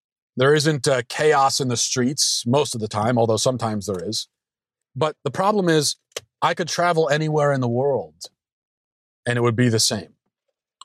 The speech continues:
I might avoid a place like Syria, but if I went to France or China or Thailand or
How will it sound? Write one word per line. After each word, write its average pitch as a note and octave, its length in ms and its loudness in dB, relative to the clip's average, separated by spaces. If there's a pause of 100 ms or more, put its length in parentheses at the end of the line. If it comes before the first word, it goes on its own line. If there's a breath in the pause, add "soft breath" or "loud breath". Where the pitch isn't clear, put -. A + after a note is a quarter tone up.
I C#3+ 100 -2
might F3 240 2
avoid D#3 340 2
a D3 40 0
place D3 280 0
like A#2 160 -2
Syria, E3 460 2
but B2+ 280 0 (1000)
if B2+ 100 2
I E3 100 4
went F3 220 0
to C3 100 -2
France D#3+ 580 0
or A#2 100 2
China D#3 640 2
or A2+ 220 0 (120)
Thailand D3 500 2
or G#2+ 260 0